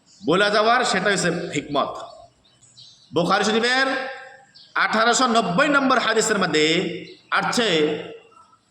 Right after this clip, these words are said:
হযরত আয়েশা সিদ্দিকা রাদিয়াল্লাহু তাআলা আনহা قالت أن رسول الله صلى الله عليه وسلم قال: "تحروا في البتر من العشر الأواخر من رمضان।"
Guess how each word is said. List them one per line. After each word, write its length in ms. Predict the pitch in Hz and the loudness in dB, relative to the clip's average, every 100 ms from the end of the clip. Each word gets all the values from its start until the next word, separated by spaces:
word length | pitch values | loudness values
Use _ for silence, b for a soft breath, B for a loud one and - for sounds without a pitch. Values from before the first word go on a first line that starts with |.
| _ _ _ | _ _ _
হযরত 120 | 160 220 | 0 2
আয়েশা 260 | 220 262 | 0 0
সিদ্দিকা 320 | - 196 277 | -2 -2 0
রাদিয়াল্লাহু 380 | 262 233 214 240 | 2 2 2 2
তাআলা 260 | 233 214 190 | 2 2 2
আনহা 640 | 190 170 151 139 147 - - - - - _ _ _ _ _ _ _ _ _ _ - 196 | 2 2 2 2 0 -6 -10 -14 -18 -20 _ _ _ _ _ _ _ _ _ _ -4 0
قالت 280 | 247 240 240 240 - - - - - - | 2 2 0 -4 -6 -10 -16 -20 -8 -2
أن 120 | 240 269 | 0 2
رسول 300 | 247 - 233 | 2 2 2
الله 220 | 208 202 | 2 2
صلى 180 | 214 208 | 2 2
الله 320 | 190 247 214 | 4 4 2
عليه 240 | 185 196 | 2 2
وسلم 320 | 175 208 190 175 | 2 2 2 2
قال: 340 | 180 233 233 - - - - - - - | 2 4 4 2 -2 -4 -6 -10 -8 -4
"تحروا 560 | 190 247 294 269 269 233 | 0 0 0 2 2 2
في 120 | 240 | 0
البتر 480 | 214 156 277 247 240 | 0 -2 -2 0 2
من 120 | 220 | 2
العشر 360 | 208 240 - | 2 0 0
الأواخر 520 | 220 185 233 240 214 185 | -2 2 2 2 2 0
من 200 | 175 156 | 0 0
رمضان।" 560 | 147 170 226 247 226 | 0 0 0 0 -2